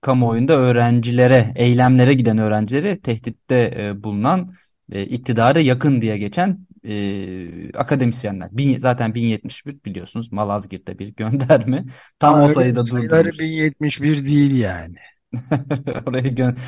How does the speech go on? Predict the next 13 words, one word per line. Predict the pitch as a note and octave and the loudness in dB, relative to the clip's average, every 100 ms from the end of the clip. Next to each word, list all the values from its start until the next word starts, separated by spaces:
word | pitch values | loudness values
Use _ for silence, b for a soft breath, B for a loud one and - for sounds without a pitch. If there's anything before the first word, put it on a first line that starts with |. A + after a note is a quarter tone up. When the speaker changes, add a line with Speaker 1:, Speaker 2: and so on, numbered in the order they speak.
| B - | B 2
Speaker 1:
e, | D#3+ D3 | 4 4
bunların | D#3 E3+ F#3 | 6 6 6
bir | F#3+ | 4
kısmının | F#3 G#3+ A#3 A3 | 2 2 4 6
imzası | D3+ C#3+ C#3 E3 E3 E3 | 6 2 4 4 4 -2
sahte | - B2+ C3 | 0 0 0
çıkmıştı. | E3 - B2+ B2+ F3+ | -4 -4 -6 -4 -4
Tuğba | C#3 B2+ C3 C3+ | -2 0 0 0
Teker'in | A#2+ D3 B2+ B2 | -4 -4 -2 -4
kitabında | B2+ B2 A2+ A#2+ A#2+ | -4 -6 -4 -2 0
vardı | A#2 A2+ G#2 | 2 0 -2
onlardan. | G#2 G#2 G#2 G2 - b b b b _ _ _ - | -6 -6 -8 -10 -16 b b b b _ _ _ -10
Speaker 2:
Evet, | D3 C3+ A#2 - | -2 0 0 -2